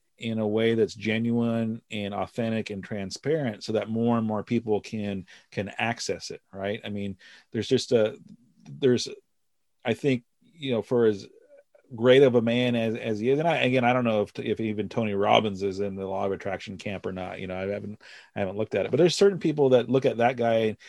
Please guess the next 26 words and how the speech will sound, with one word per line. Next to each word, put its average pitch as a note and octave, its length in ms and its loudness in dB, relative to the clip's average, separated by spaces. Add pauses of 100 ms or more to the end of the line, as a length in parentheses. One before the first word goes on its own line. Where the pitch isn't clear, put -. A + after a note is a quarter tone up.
(260)
and G#2+ 360 -4
'cause G#2+ 140 -4
they B2+ 80 8
don't G#2+ 160 2
know B2+ 240 4
him G#2+ 80 0
and G#2 100 -2
they, G#2+ 180 -2
they're A#2+ 120 0
just G#2+ 160 -2
turned G#2 220 -6
off G2 260 -6
by - 140 -14
him. - 260 -20
Right. F#2+ 380 -10
And F#2+ 220 -16
so, F#2+ 280 -4 (320)
you A2 80 -8
know, G#2+ 60 -2
I A2+ 80 2
think A#2 220 -2
part B2 200 4
of A2+ 120 4
this G#2+ 200 4
is G2+ 160 -8
getting G#2 320 -2